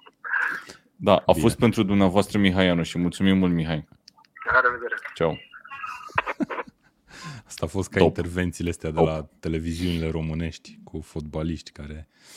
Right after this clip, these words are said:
Speaker 2: sunt su-, foști fotbaliști care sunt sunați așa să spună părerea despre un subiect sau altul.
Speaker 1: Da, da,
Speaker 2: Bun,
Speaker 1: da, da.
Speaker 2: Liverpool, Leeds,
Speaker 1: Spuneți, domnul
Speaker 2: șase la zero.
Speaker 1: Gică Craioveanu, spuneți.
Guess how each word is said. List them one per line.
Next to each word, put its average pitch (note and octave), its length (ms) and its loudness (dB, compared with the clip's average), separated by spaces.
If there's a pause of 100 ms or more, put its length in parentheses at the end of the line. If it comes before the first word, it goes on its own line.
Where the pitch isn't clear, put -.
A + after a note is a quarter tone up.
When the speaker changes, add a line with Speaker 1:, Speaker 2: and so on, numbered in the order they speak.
(220)
Speaker 2:
sunt E2 240 -8
su-, - 140 -10
foști - 380 -2
fotbaliști D#2 540 -6
care D2+ 160 -8
sunt D#2 200 -10
sunați D#2+ 460 -10
așa - 220 -12
să - 180 -16
spună D#2+ 380 -8
părerea D2+ 400 -8
despre D2 300 -16
un D2+ 60 -10
subiect D2+ 380 -10
sau D2 200 -8
altul. D2 280 -12 (480)
Speaker 1:
Da, F#2 240 6
da, A2 100 4
Speaker 2:
Bun, G#2 100 8
Speaker 1:
da, E2+ 60 4
da. E2 60 2
Speaker 2:
Liverpool, A2 480 4
Leeds, G2+ 120 6
Speaker 1:
Spuneți, E3+ 240 10
domnul C#3 280 12
Speaker 2:
șase G#2 120 10
la F2+ 80 2
zero. F2+ 200 6
Speaker 1:
Gică F2+ 160 8
Craioveanu, E2+ 640 6
spuneți. F2+ 540 -2